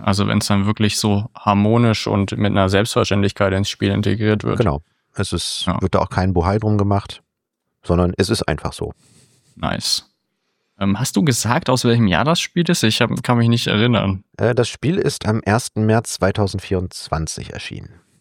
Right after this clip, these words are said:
Speaker 1: Also, also richtig frisch, das ist ja fast, äh,
Speaker 2: Ja.
Speaker 1: hier Prime. <laughs>
Speaker 2: Ja, ja, es ist,
Speaker 1: <laughs>
Speaker 2: äh, anderthalb Jahre dann alt. <laughs>
Speaker 1: Okay. Äh, das ist jetzt auch eher unüblich fürs Fundbüro, aber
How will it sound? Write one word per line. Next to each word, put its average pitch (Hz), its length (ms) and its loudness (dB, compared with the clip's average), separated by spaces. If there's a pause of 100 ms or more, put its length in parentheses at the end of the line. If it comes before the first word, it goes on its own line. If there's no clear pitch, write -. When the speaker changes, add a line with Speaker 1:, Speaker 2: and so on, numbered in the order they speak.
(280)
Speaker 1:
Also, 98 240 2
also 95 160 2
richtig 107 320 2
frisch, - 320 0
das 117 140 2
ist 113 120 2
ja 98 200 4
fast, - 440 -4
äh, - 80 0
Speaker 2:
Ja. 92 160 2
Speaker 1:
hier 95 440 -2 (180)
Prime. 127 400 2 (200)
<laughs> - 180 -20
Speaker 2:
Ja, - 200 0
ja, 123 240 2
es 117 140 -4
ist, 104 100 -6
Speaker 1:
<laughs> 117 120 -2
Speaker 2:
äh, 202 560 -2 (200)
anderthalb 127 440 0
Jahre 135 240 2
dann 82 180 0
alt. 76 260 -2 (340)
<laughs> - 340 -8
Speaker 1:
Okay. 117 480 0 (640)
Äh, 104 100 2
das 107 180 2
ist 131 120 0
jetzt 139 180 0
auch 127 160 4
eher 101 180 2
unüblich 113 460 0
fürs - 180 -4
Fundbüro, 117 520 -2
aber 107 480 2